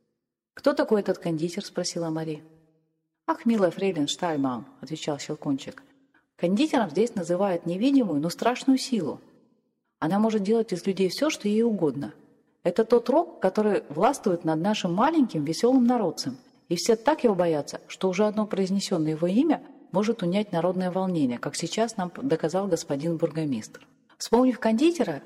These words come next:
всякий из здешних жителей забывает все и невольно впадает в раздумье о том, что такое жизнь и что такое есть он сам. В эту минуту Маша невольно воскликнула от восторга, внезапно заметив прелестный замок,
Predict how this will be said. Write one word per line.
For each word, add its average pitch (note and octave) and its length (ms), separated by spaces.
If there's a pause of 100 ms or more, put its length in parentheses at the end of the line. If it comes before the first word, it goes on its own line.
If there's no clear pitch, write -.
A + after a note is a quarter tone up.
(100)
всякий B3+ 340
из F#3+ 60
здешних F#3+ 480
жителей B3 380
забывает E3+ 560
все - 380
и E3 80
невольно A3 400
впадает F#3+ 440
в - 20
раздумье F3 480
о F3 40
том, D#4+ 260 (300)
что - 200
такое E3+ 320
жизнь B3+ 320 (540)
и G3 60
что C#4+ 180
такое E3+ 260
есть D3+ 240
он D#3 80
сам. B2 260 (560)
В D3 100
эту G#3+ 160
минуту B3+ 360
Маша A3 280
невольно F#3 360
воскликнула F3 520
от D#3+ 100
восторга, G#3+ 560 (320)
внезапно F#3 440
заметив A3 440
прелестный A#3 500
замок, E3+ 460